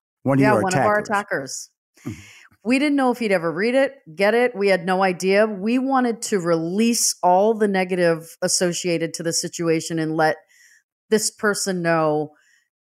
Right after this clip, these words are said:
Speaker 2: And, and, and really it was, it, it was telling ourselves we're no longer hanging on to the negative attached to this situation. We're letting it go. Here's who I am. I'm standing again.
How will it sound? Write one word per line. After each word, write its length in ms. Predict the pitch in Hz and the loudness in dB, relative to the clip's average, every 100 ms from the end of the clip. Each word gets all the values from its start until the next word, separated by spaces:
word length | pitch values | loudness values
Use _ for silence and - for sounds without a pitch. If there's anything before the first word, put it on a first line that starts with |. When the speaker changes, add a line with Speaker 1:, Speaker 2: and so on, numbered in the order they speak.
| - | -4
Speaker 2:
And, 240 | 196 190 - | -2 -2 -2
and, 180 | 202 196 | -4 -2
and 260 | 208 202 185 | -2 -2 -2
really 300 | 254 349 254 | -2 2 2
it 100 | 202 | 2
was, 260 | 180 - - | -2 -4 -4
it, 140 | 208 208 | -4 -2
it 100 | 208 | -4
was 180 | 190 - | -4 -4
telling 360 | 240 262 262 | -2 -2 -2
ourselves 840 | 202 175 - - 220 214 165 143 - | -2 -2 -4 0 2 4 2 -2 -2
we're 140 | 202 | 2
no 120 | 208 | 2
longer 360 | 190 185 170 165 | 2 2 2 0
hanging 440 | 160 180 185 175 | 0 -2 0 0
on 220 | 170 170 | 2 0
to 140 | 165 180 | -2 -4
the 80 | 165 | -2
negative 580 | 165 165 170 160 143 - | 0 -2 0 0 0 -6
attached 540 | 180 165 165 165 - - | -8 -4 -4 -4 -6 -8
to 80 | |
this 200 | 151 147 | -6 -6
situation. 560 | - 135 151 147 143 151 | -8 -6 -2 -2 -2 -4
We're 140 | 170 | -2
letting 300 | 165 160 156 | 0 0 0
it 140 | 147 - | -2 -4
go. 300 | 151 131 131 - - - - | -4 -4 -10 -16 -20 -20 -8
Here's 320 | - 269 - | -2 0 0
who 120 | 285 240 | 0 2
I 140 | 185 | 2
am. 380 | 170 160 160 170 | 2 0 -2 -2
I'm 180 | 190 208 | -2 -2
standing 520 | 208 - 185 185 180 | -4 -2 -2 -2 -4
again. 480 | 175 175 165 165 | -4 -4 -4 -4